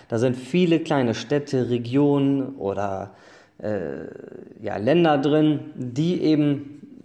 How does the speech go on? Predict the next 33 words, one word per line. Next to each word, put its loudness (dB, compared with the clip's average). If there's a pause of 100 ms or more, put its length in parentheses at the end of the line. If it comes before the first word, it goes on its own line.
(320)
eine 2
neue 4
Dynamik 2
entfachen -8
wollen. -6 (720)
Und -4
das -2
ist -2
ja 4
dann 0
eine -2
Institution, 0
so 4
ein 2
Abkommen. 0 (640)
Und -4
das -8
kann -2
man 0
eben -2
so 0
gestalten, 0 (340)
dass -2
Transformationsprozesse 0 (120)
hin 0
zu -2
einer 0
nachhaltigen 0
Entwicklung, -2
zu -8
einer -2 (280)
treibhausgasneutralen -2
Welt 2